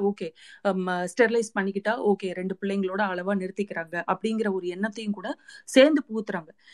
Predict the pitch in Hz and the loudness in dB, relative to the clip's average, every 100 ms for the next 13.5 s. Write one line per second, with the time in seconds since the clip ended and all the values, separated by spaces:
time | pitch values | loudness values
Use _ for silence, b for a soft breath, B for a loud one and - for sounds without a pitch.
0 | b - 240 269 330 285 240 302 233 226 | b -2 2 4 4 2 -4 -6 -4 -4
1 | 202 202 269 294 247 214 202 196 190 190 | -2 -2 -2 -2 -4 -6 -8 -6 -6 -6
2 | 185 180 202 208 202 185 190 190 190 214 | -6 -6 -8 -8 -8 -4 -2 -2 2 4
3 | 269 269 220 - _ _ _ - - 190 | 6 4 2 -6 _ _ _ -14 -2 2
4 | 185 180 185 190 - 208 208 254 226 220 | 2 2 0 -2 0 0 0 -4 -4 -8
5 | 214 208 190 175 175 180 - B B 202 | -8 -6 -6 -8 -6 -8 -10 B B 4
6 | 214 233 302 247 196 202 269 294 254 208 | 6 4 2 0 0 0 0 0 0 -2
7 | 185 208 - 180 185 170 - _ b b | -4 -6 -2 -2 -2 -8 -12 _ b b
8 | b - 277 269 247 220 190 233 285 b | b 0 2 2 0 -2 0 -4 -8 b
9 | b 196 190 190 190 190 185 185 185 - | b 2 2 2 -4 -8 -10 -10 -10 -2
10 | 262 311 320 277 254 208 185 262 302 214 | 0 0 -2 -2 -2 -4 -4 -4 -4 -6
11 | 196 185 175 180 175 190 214 269 294 240 | -6 -6 -6 -8 -2 -2 -2 -2 -4 -4
12 | 196 202 202 208 220 196 202 196 202 190 | -4 -6 -8 -8 -6 -6 -6 -10 -8 -6
13 | 190 185 - 156 | -6 -6 -6 -8